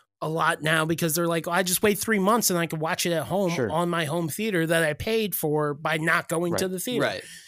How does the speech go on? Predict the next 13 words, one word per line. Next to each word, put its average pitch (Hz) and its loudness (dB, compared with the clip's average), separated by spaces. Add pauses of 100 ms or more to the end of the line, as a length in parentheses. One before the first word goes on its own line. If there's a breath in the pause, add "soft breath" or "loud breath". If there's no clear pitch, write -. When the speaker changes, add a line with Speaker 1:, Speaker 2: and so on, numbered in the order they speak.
(360 loud breath)
Speaker 1:
You 151 -2
know, 151 -2
I, 170 0
I 180 0
mean, 180 2
I 175 -2
know 175 0 (160)
tons 254 -2
of 247 -6
people 170 -2
that 131 -2
do 123 -6
that. - -12